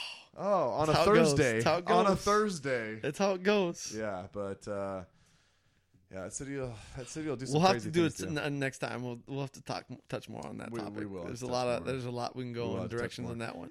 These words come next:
Speaker 1: And I, and I think, you know, again, we talked, again, with the callback, coming
Speaker 2: Yep.
Speaker 1: to having kids. You know, if I ever do get married, go that route.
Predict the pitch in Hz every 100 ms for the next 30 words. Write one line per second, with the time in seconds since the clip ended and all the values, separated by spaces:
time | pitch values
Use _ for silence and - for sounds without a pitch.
0 | - 113 120 123 127 127 175 175 104 120
1 | 107 104 104 110 95 85 107 110 101 98
2 | - _ _ _ - 107 104 87 - 104
3 | 113 110 110 110 117 - _ _ _ _
4 | - 107 113 120 110 110 113 113 - 123
5 | 95 - 98 101 98 101 107 107 104 120
6 | 117 98 113 113 117 - 107 117 117 120
7 | 120 135 -